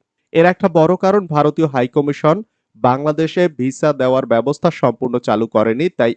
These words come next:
আগে থেকে যারা ভিসা নিয়েছিলেন এবং জরুরি চিকিৎসা করাতে হলেই ভারতে আসার অনুমতি পাচ্ছেন বাংলাদেশিরা। কলকাতার নিউ মার্কেট,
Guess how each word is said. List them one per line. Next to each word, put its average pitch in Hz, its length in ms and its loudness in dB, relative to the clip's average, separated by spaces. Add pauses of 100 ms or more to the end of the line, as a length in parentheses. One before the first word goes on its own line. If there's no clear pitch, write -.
আগে 123 240 -2
থেকে 160 300 -6
যারা 127 240 2
ভিসা 123 320 -6
নিয়েছিলেন 127 540 -4
এবং 135 200 2 (600)
জরুরি 175 380 4
চিকিৎসা 175 500 -6
করাতে 156 360 0
হলেই 143 320 2 (100)
ভারতে 127 300 0
আসার 131 280 0
অনুমতি 147 400 0
পাচ্ছেন 151 420 -2
বাংলাদেশিরা। 104 680 -2 (540)
কলকাতার 185 460 2
নিউ 175 200 2
মার্কেট, 202 400 2